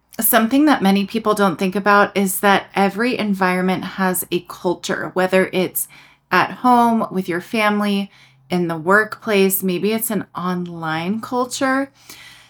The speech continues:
Think about the environments, plural again, that you are in. Is it supportive to you? Does it reflect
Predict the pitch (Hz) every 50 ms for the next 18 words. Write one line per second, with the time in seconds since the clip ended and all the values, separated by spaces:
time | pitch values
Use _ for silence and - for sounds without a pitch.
0 | _ _ _ _ - - 240 233 247 240 294 294 302 285 269 262 254 254 247 -
1 | - - - - _ - 190 208 208 196 180 196 190 185 185 185 180 175 180 185
2 | 190 196 196 190 185 196 196 - - - - - _ _ _ _ - - 208 175
3 | 165 165 180 196 196 190 196 190 175 170 170 185 190 - - 202 214 226 240 240
4 | 202 - 180 180 160 160 175 180 - _ _ _ _ _ _ _ _ _ _ _
5 | _ _ - - _ - 220 226 226 254 254 247 - - - - - 196 190 -
6 | - - 202 196 202 208 214 208 202 - - - - 226 214 202 202 202 196 190
7 | 190 190 190 185 196 185 185 190 - - 196 196 190 - - - - - 180 175
8 | 170 165 160 190 202 - - - - -